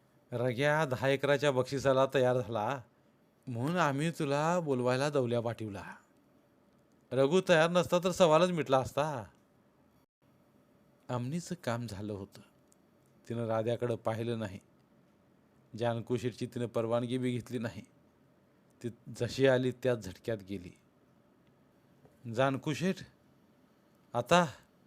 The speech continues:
राध्याला दहा एकर जमिनीची बक्षिसीची चिंता लागली.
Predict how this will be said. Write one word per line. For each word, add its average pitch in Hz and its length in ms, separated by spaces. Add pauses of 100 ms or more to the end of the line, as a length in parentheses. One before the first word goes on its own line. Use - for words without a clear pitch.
(1500)
राध्याला 123 500
दहा 113 260
एकर 131 260
जमिनीची 123 520
बक्षिसीची 110 600
चिंता 104 320
लागली. 90 320